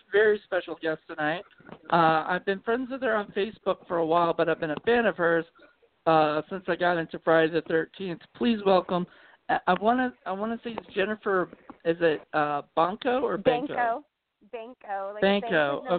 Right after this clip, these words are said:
Speaker 1: okay.
Speaker 2: money. Banco.
Speaker 1: Uh, Bank O,
Speaker 2: <laughs>
Speaker 1: wow.
Speaker 2: Bank O. <laughs>
Speaker 1: Um,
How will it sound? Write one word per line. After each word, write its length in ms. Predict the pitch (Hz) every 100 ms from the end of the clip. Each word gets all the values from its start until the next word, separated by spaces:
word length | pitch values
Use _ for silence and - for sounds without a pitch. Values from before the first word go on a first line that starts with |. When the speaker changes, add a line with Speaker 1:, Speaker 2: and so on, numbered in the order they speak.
| 170
Speaker 1:
okay. 280 | 156 139 135 185 _ -
Speaker 2:
money. 260 | 208 247 - -
Banco. 580 | 196 190 214 190 175 180
Speaker 1:
Uh, 260 | 196 185 190 - _ _ _ _ _ _ 165
Bank 200 | 156 151 -
O, 480 | 147 156 147 135 120
Speaker 2:
<laughs> 60 | 349
Speaker 1:
wow. 420 | 139 135 123 127 - _ _ _ 190
Speaker 2:
Bank 160 | 185 214 - -
O. 580 | 175 202 190 - 285 330 254 - 254 - - - - 269 - - _ _ -
<laughs> 40 |
Speaker 1:
Um, 380 | 180 175 175